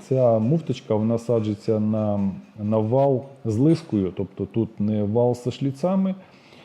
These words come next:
І посадка, в принципі, ну, набагато простіше, скажімо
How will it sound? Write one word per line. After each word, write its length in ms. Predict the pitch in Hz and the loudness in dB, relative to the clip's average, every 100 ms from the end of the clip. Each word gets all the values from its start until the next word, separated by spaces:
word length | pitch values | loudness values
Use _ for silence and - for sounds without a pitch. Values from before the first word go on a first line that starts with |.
| - - - - - _ | -20 -20 -20 -20 -20 _
І 580 | 123 127 127 123 123 123 120 | 4 6 6 4 4 2 0
посадка, 500 | 113 156 156 - 113 | -2 0 0 0 -4
в 40 | |
принципі, 760 | - 120 127 - - 110 107 98 92 92 | -2 -2 -2 -6 -2 0 0 -2 -6 -10
ну, 200 | 120 147 | -6 -2
набагато 440 | 127 107 104 120 101 | 0 2 2 0 -2
простіше, 500 | 110 117 - 98 98 | -4 -4 -6 -6 -8
скажімо 420 | - 95 92 90 | -12 -12 -10 -12